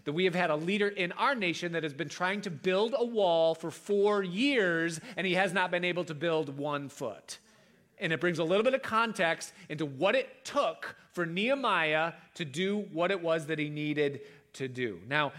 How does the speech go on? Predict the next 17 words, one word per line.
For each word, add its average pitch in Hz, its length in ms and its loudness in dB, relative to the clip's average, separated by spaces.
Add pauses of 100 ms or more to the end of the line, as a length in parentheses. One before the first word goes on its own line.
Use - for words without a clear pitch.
(100)
I 143 60 -4
want 185 260 0
you 302 60 -2
to 294 80 -4
realize 156 500 2
that 147 160 -8
the 139 80 -8
threats - 920 -2 (400)
that 156 220 -2
were 156 140 0
forged, 226 840 0 (260)
that 165 160 0
were 160 160 0
wo-, 170 340 0
that 156 220 0
were 143 160 -2
waged 208 640 0